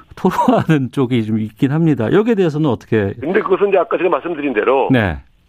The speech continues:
Speaker 2: 이게 국가가 제공하는 기관 통신망을 활용해서 장사를 하는 거기 때문에
Speaker 1: 아.
Speaker 2: 어, 예를 들어 이거, 이런 경우에는 저는 국가가 적절하게 너무 폭리를 취하지 않도록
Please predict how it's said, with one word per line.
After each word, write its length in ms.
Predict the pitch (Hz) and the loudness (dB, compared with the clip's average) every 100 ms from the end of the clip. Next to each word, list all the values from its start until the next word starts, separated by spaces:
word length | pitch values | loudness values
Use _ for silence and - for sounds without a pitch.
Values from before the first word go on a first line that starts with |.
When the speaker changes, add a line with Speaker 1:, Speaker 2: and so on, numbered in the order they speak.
| _ _ _ 127 | _ _ _ -6
Speaker 2:
이게 160 | 139 | -6
국가가 520 | - 127 - 180 190 | -4 -6 -2 0 0
제공하는 1080 | 147 160 175 165 160 165 165 160 151 135 117 | 0 0 0 0 2 2 2 2 0 0 -4
기관 340 | - 131 160 165 | -6 -2 0 0
통신망을 600 | 160 165 160 147 143 156 | -2 -2 0 2 2 0
활용해서 540 | 160 185 180 165 135 | 0 0 2 2 0
장사를 440 | 135 127 135 135 123 | -2 -4 -2 -2 -2
하는 160 | 123 | -2
거기 180 | 113 95 | -4 -6
때문에 520 | - 90 87 101 120 101 | -6 -6 -2 0 0 0
Speaker 1:
아. 640 | 98 95 87 82 78 69 65 _ _ _ _ - | 0 0 0 -2 -4 -8 -12 _ _ _ _ -6
Speaker 2:
어, 800 | 95 95 92 92 90 90 90 - | -2 0 2 0 0 0 -2 -2
예를 200 | 127 131 | 0 0
들어 180 | 135 143 | 2 0
이거, 320 | 139 143 160 | 0 -2 -2
이런 400 | 156 160 175 170 | 0 0 0 2
경우에는 640 | 160 156 156 156 175 170 143 | 2 2 2 0 0 0 0
저는 240 | 131 151 139 | -2 0 -2
국가가 300 | 135 147 151 | -2 -2 -2
적절하게 520 | - - 151 139 131 | -4 -6 -2 -2 -2
너무 200 | 139 151 | -2 -4
폭리를 360 | - 214 208 190 | -6 -2 0 0
취하지 240 | - 165 | -2 0
않도록 600 | 156 127 120 143 143 - | -2 -2 -2 0 -2 -4